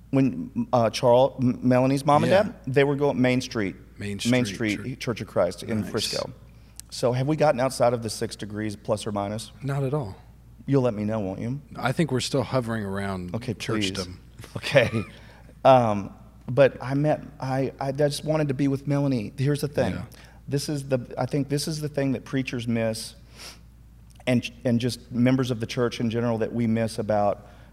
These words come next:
Speaker 1: um, how God works on our heart, because the, some of the best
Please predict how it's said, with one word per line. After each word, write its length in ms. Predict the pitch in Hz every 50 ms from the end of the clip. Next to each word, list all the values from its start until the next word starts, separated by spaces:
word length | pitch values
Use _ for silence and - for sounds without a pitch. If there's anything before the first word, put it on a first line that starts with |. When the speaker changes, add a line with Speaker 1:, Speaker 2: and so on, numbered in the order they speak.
| - - - -
Speaker 1:
um, 580 | 110 107 107 101 98 92 90 90 98 104 120 - - - - - - - - - - - -
how 220 | - 113 131 127 117
God 300 | 113 120 110 110 104 104
works 360 | 104 110 104 95 - - - -
on 140 | - 117 110
our 160 | 107 104 104
heart, 560 | 98 98 120 123 110 104 101 - - - -
because 540 | 117 117 107 - 131 117 110 107 101 104 - - - - - - - - - - - - - -
the, 300 | - 123 127 123 110 - -
some 260 | - - - 156 180 185
of 100 | 160 127
the 80 | 123
best 600 | 113 104 113 123 120 135 147 139 127 - - -